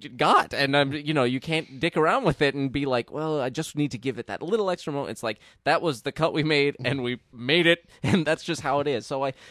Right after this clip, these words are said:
I completely agree with that. And the L A Weekly article made a really good point on that, to, to that effect. Um, I mean, it, it couched it in, like, the, the emotional, "Oh, woe is us" terms, where it's like, "Oh, you know, it, it,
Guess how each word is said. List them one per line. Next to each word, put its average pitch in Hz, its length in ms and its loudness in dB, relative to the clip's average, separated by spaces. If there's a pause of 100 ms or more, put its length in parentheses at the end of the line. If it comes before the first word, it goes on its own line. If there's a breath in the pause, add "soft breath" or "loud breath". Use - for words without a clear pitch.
(100)
I 160 120 2
completely 185 420 -2
agree 156 140 0
with 165 100 -4
that. 160 140 0
And 156 160 0
the 156 140 4
L 165 180 2
A 175 40 0
Weekly 165 300 -2
article 117 340 -4
made 110 300 -6
a 107 60 -2
really 135 320 -2
good 110 180 -6
point 220 460 -6
on 104 220 -8
that, 67 220 -10 (340)
to, 135 180 -4
to 131 180 -4
that 107 180 -2
effect. 98 400 -6 (360 soft breath)
Um, 127 340 2
I 147 60 2
mean, 156 280 2
it, 151 220 -4
it 147 160 -2 (200)
couched 160 420 0
it 151 120 0
in, 123 220 -4
like, 104 400 -6 (100)
the, 110 360 -8
the 113 180 -6
emotional, 117 580 -4
"Oh, 415 340 2
woe 339 200 2
is 320 100 -2
us" 262 320 0 (140)
terms, 117 340 -2
where 117 140 2
it's 113 120 -4
like, 113 200 -2 (260 soft breath)
"Oh, 135 140 4
you 139 140 2
know, 120 180 6
it, 120 180 2
it, 143 200 -4